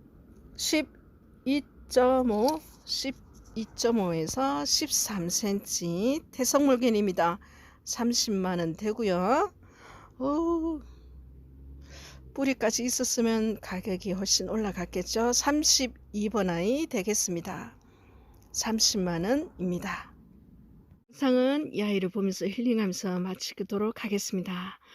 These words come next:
엄마가 어릴 때 적심을 했거든요. 자구가 이 정도 크기면 엄마가 아주 작았을 때였을 거예요. 복륜이 있고요. 엄마 떠난 자리에 아이들이 이렇게 송송 하나, 둘, 셋, 넷, 다섯.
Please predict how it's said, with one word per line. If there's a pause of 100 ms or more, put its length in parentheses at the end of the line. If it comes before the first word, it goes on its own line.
(280)
엄마가
어릴
때
적심을
했거든요.
자구가
이
정도
크기면 (680)
엄마가
아주
작았을
때였을
거예요. (460)
복륜이
있고요.
엄마
떠난
자리에
아이들이
이렇게
송송
하나,
둘,
셋, (140)
넷, (200)
다섯.